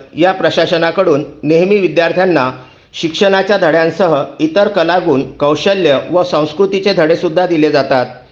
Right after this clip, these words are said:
ज्याचे नुकतेच उदाहरण दिवाळी सणानिमित्त ढाकरमल आश्रमशाळेमध्ये पाहावयास मिळाले आहे. या कार्यक्रमानंतर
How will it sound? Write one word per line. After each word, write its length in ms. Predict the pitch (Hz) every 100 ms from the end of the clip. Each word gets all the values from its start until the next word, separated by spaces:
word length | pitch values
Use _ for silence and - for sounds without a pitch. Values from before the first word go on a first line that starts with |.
| _ _ _ 120
ज्याचे 280 | 147 208
नुकतेच 440 | 180 165 196 202 -
उदाहरण 460 | 156 160 180 160 139 - -
दिवाळी 340 | 127 156 180 196
सणानिमित्त 640 | 180 165 170 180 196 - 135 143 -
ढाकरमल 480 | 131 127 185 196 214 214
आश्रमशाळेमध्ये 800 | 147 143 185 180 151 160 165 180
पाहावयास 520 | 180 151 156 180 180
मिळाले 320 | 170 143 135
आहे. 560 | 135 127 127 117 - - _ _ _ -
या 180 | 147 190
कार्यक्रमानंतर 960 | 185 180 190 190 190 202 208 196 147